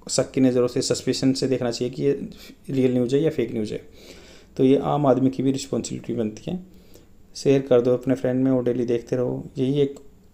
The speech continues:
तरीका है जिससे आप इंग्लिश बोलना सीख सकते हैं, क्योंकि पहले आप रीडिंग, क्योंकि जब तक आपके माइंड में फाइल नहीं होगी, कैसे स्ट्रक्चर बना हुआ सेंटेंस का,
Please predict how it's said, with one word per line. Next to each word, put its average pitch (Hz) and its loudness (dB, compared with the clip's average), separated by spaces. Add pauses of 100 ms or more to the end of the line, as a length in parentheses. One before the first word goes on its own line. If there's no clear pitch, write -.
(280)
तरीका 131 2
है 131 2
जिससे 123 -4
आप 127 0
इंग्लिश 123 -2
बोलना 120 0
सीख 120 -6
सकते 120 -6
हैं, 117 -8
क्योंकि 139 -2 (260)
पहले 139 0
आप 151 -2
रीडिंग, 135 4
क्योंकि 131 -2
जब 135 -2
तक 139 -2
आपके 135 -2
माइंड 127 2
में 127 0
फाइल 123 2
नहीं 127 0
होगी, 120 -2
कैसे 131 -2
स्ट्रक्चर - -2
बना 127 0
हुआ 123 0
सेंटेंस 117 -2
का, 127 -4